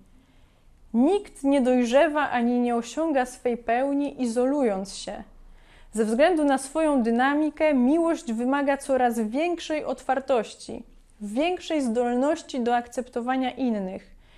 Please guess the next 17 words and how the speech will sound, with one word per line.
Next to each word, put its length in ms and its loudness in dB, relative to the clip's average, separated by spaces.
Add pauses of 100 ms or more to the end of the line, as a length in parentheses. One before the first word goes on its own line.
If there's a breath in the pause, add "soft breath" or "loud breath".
(200 soft breath)
w 120 -10
niekończącym 720 0
się 140 -4
procesie, 760 -4 (440 loud breath)
który 360 2
jednoczy 640 2
wszystkie 600 -4
peryferie 760 2
na 140 2
drodze 440 4
pełnego 560 0
poczucia 580 -4
wzajemnej 720 0
przynależności. 1120 -4 (760 soft breath)
Jezus 380 2
nam 160 -4
powiedział: 600 -6